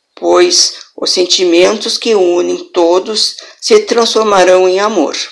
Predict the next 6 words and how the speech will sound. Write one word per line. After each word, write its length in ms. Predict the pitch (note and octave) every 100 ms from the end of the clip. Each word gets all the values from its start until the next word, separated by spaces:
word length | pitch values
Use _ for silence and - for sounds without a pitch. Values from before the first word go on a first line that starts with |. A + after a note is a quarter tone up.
| - _ _ - _ _ _ -
E 120 | G3
ele 560 | G3 F3 F3+ G3+ G#3
nunca 500 | G3 G3 A3+ C4+ C#4
renegaria 760 | A3+ A3 A3 F#3 F3 E3 G3 A3
sua 220 | - G3+
família, 680 | G3 G3+ G3 F#3+ E3+ C#3